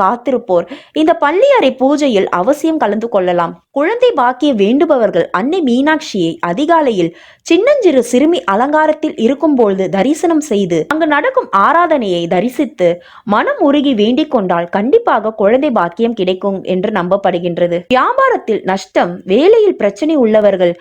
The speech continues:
மாலை நேரத்தில் அன்னை மீனாட்சி வைர கிரீட அலங்காரத்துடன் காட்சி தரும் கோலத்தை தரிசனம் செய்தால் நல்ல முன்னேற்றம் கிடைக்கும். மதுரை மாநகருக்கே இந்த கோவில் ஒரு தனி சிறப்பாகுங்க. யாருக்கெல்லாம் மதுரை மீனாட்சி அம்மனை ரொம்ப பிடிக்குமோ இதை லைக் பண்ணி சப்ஸ்கிரைப் பண்ணுங்க.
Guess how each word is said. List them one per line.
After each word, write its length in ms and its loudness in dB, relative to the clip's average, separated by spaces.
மாலை 400 2
நேரத்தில் 520 0
அன்னை 320 -2
மீனாட்சி 640 -2
வைர 380 2
கிரீட 300 2
அலங்காரத்துடன் 720 0
காட்சி 360 -4
தரும் 260 -2
கோலத்தை 460 0
தரிசனம் 500 0
செய்தால் 440 0
நல்ல 300 0
முன்னேற்றம் 500 -4
கிடைக்கும். 420 -4
மதுரை 400 2
மாநகருக்கே 760 0
இந்த 140 -2
கோவில் 520 0
ஒரு 180 -2
தனி 340 0
சிறப்பாகுங்க. 720 -2
யாருக்கெல்லாம் 720 0
மதுரை 320 0
மீனாட்சி 500 0
அம்மனை 320 0
ரொம்ப 280 0
பிடிக்குமோ 580 -2
இதை 140 2
லைக் 280 0
பண்ணி 280 -4
சப்ஸ்கிரைப் 420 -4
பண்ணுங்க. 340 -2